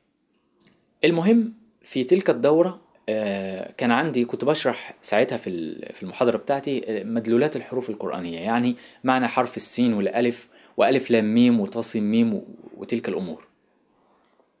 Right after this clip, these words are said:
فطلعت أشرح المحاضرة، وكان الأستاذ علي منصور كيالي مع المنظمين كانوا في آخر،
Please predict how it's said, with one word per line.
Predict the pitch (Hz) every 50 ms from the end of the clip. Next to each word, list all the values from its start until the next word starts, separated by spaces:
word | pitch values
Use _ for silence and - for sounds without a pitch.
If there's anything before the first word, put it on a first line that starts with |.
| _ _ _ _ _ _ _ _ _ _ - - _ _ _ _ _ _ _ _
فطلعت | - 147 151 147 143 - - 170 226 240 - - - - _ _ _ _ _ _ -
أشرح | 165 160 - 143 123 -
المحاضرة، | 123 120 113 - 151 156 170 190
وكان | 165 - - 175 151
الأستاذ | 123 - 120 - - - 117
علي | 110 117 127
منصور | 120 110 101 - - 123 127
كيالي | - - 117 117 117 110
مع | 104 95 92 90 82 78
المنظمين | - 90 95 98 98 98 95 95 98 101 123 135
كانوا | 131 - 131 123
في | 117 - 113 - - -
آخر، | 151 170 175 - - 170 165 - -